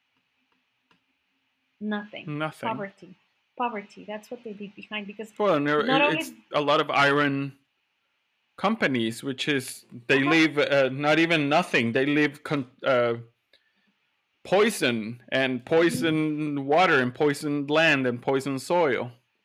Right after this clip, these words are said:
Speaker 1: Yeah. And these mega projects are really affecting these people, and they wanted to, and it, it came from them. This is very interesting.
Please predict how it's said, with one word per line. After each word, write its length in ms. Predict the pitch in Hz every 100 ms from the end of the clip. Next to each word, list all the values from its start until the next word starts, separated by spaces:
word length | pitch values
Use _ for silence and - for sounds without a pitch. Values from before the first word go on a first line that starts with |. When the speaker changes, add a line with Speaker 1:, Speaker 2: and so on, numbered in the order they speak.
| _ _
Speaker 1:
Yeah. 120 | 220 226 _ _ _ _ _ -
And 260 | 247 233 254
these 260 | 254 -
mega 340 | 240 247 262 285
projects 500 | 262 240 226 220 226
are 60 |
really 300 | 208 240 247 254
affecting 520 | 254 247 254 240 233
these 180 | 226 -
people, 480 | 269 269 208 196 196
and 340 | 214 214 214 214 -
they 100 | 233
wanted 320 | 233 240 269
to, 300 | - 277 262 - 247
and 180 | 254
it, 180 | 247 294 277 -
it 140 | 302
came 200 | 330 320
from 280 | - 392 233
them. 280 | 226 285 247 247
This 160 | 277
is 80 | 359 -
very 200 | 330 330
interesting. 440 | 320 285 196